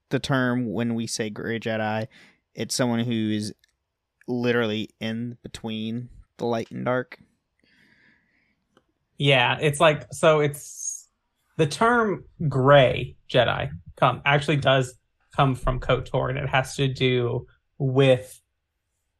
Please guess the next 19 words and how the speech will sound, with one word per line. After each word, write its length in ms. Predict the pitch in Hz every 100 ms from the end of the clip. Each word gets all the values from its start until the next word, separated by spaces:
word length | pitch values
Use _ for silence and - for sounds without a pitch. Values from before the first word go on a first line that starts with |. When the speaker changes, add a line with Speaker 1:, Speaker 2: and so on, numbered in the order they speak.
| _ _ _ 147
Speaker 2:
how 160 | 139
that 240 | 147 156 139
game 340 | 147 143 139
deals 340 | 135 135 131
with 180 | 131 127
your 140 | 127 123 127
light 320 | 127 127 127 -
and 160 | 131
dark 260 | 123 123 139
side 280 | - 123 123
alignment. 760 | 123 123 120 117 - 90 - _ _ _ _
So 460 | - - 151 131 127
if 180 | 147 143
you 120 | 156 151
have 320 | 180 143 131
no 400 | 135 135 170 180
alignment 540 | 147 131 127 123 107 139
either 260 | 139 131
way, 540 | 127 127 117 117 120